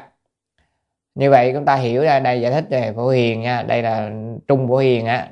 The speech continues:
trung Phổ Hiền là thế nào? Đó, đẳng giác Bồ Tát mới tới gọi là trung Phổ Hiền. Tiếp theo, Hội Sớ Hữu Văn,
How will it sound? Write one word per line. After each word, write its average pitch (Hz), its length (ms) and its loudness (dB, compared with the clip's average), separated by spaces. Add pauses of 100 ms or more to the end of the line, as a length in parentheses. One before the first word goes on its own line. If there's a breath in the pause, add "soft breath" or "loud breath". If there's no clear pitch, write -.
trung 127 160 -6
Phổ 127 80 -4
Hiền 110 240 -4
là 107 80 -8
thế 120 100 -6
nào? 107 420 -6
Đó, 107 440 -10
đẳng 110 240 -6
giác 127 100 2
Bồ 120 100 -4
Tát 110 220 -4 (300)
mới 120 180 -8 (120)
tới 120 200 -2
gọi 113 180 -6
là 104 140 -12
trung 113 220 0
Phổ 113 80 -4
Hiền. 117 240 0 (1500)
Tiếp 143 140 -2
theo, 131 360 6 (680)
Hội 135 400 6
Sớ 196 460 4
Hữu 120 360 -2
Văn, 160 340 4